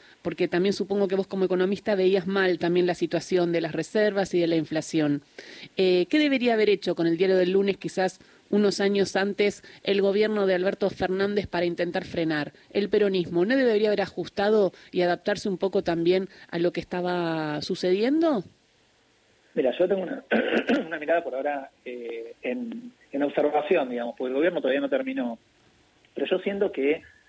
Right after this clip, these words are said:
Speaker 2: eh, si, si tuviese que achacarle alguna cuestión a, a revisar o hacer de otra manera al gobierno, eh, no diría que tiene que ver con la cuestión de ajuste,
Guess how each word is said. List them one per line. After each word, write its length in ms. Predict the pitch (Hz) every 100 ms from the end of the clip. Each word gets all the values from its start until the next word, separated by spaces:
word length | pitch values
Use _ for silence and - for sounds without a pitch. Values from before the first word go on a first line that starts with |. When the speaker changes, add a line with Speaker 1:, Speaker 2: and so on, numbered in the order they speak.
| _
Speaker 2:
eh, 380 | 135 123 113 110 -
si, 240 | 127 123 123
si 80 | 127
tuviese 300 | 127 175 196
que 80 | 196
achacarle 380 | - 127 143 147
alguna 240 | 135 143
cuestión 460 | 135 131 143 143 151
a, 220 | - 113 107
a 160 | 113
revisar 720 | 117 117 113 - 156 147 127
o 60 | 113
hacer 180 | - 165
de 60 | 165
otra 180 | 151
manera 640 | 120 113 131 139 127 113 110
al 160 | 117 107
gobierno, 540 | 113 113 147 160 165 - _ - _
eh, 280 | 117 113 113
no 240 | 143 214
diría 260 | 226 196 208
que 120 | 170
tiene 160 | 165 160
que 40 |
ver 100 | 160
con 80 | 160
la 40 | 131
cuestión 240 | - 156
de 60 | 139
ajuste, 680 | - 175 170 - 135 143